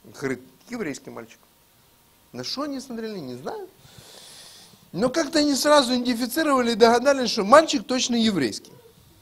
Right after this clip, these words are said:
Да? Потому что красивый.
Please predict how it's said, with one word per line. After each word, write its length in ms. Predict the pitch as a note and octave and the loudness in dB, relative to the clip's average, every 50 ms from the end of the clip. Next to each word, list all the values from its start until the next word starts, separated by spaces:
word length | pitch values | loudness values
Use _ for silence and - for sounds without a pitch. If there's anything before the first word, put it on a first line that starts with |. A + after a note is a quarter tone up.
| _ _ _ _ _ _ _ _ _ _ - _ | _ _ _ _ _ _ _ _ _ _ -20 _
Да? 280 | - G3+ C#4+ G4 F#4+ - - - _ _ _ _ _ _ _ _ _ _ _ _ _ _ _ _ _ _ _ _ _ _ _ _ _ _ _ _ _ _ _ | -4 -2 -2 -2 -4 -10 -18 -20 _ _ _ _ _ _ _ _ _ _ _ _ _ _ _ _ _ _ _ _ _ _ _ _ _ _ _ _ _ _ _
Потому 300 | - A#3 B3 - G4+ G4+ | -8 -6 -6 -4 -6 -4
что 120 | - F#4 F4+ | -4 -6 -6
красивый. 520 | - E4+ E4 - - G#3 - F#3+ F3+ - | -6 -6 -6 -6 -8 -12 -12 -14 -16 -18